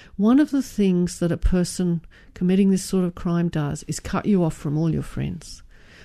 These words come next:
So I had no one to turn to. I'd been cut off from both my family and my friends.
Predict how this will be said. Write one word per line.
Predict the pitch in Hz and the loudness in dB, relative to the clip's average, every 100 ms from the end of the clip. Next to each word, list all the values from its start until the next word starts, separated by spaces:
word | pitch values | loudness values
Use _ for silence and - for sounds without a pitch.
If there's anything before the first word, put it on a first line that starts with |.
| - | -14
So | - 233 | -4 0
I | 247 269 | 2 0
had | - 240 | 2 4
no | 202 180 175 175 | 4 4 4 4
one | 170 160 165 165 | 2 0 0 -4
to | - | -8
turn | - 156 147 | -6 -4 -4
to. | - 143 - | -4 -8 -4
I'd | 196 208 | -2 0
been | 233 | 0
cut | - 202 | 0 -2
off | 180 | -2
from | - 160 165 | -4 -6 -2
both | 165 165 165 | -2 -4 -6
my | 156 | -6
family | - 156 151 147 | -4 -4 -2 -2
and | 151 | -4
my | 143 143 | -4 -8
friends. | - 151 165 151 | -10 -10 -8 -12